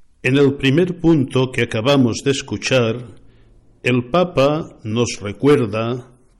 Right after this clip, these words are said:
que el culto a la Virgen María es constitutivo del culto cristiano. Los fieles,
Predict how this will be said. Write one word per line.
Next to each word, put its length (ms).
que 120
el 280
culto 680
a 100
la 160
Virgen 560
María 640
es 280
constitutivo 1400
del 400
culto 560
cristiano. 800
Los 140
fieles, 800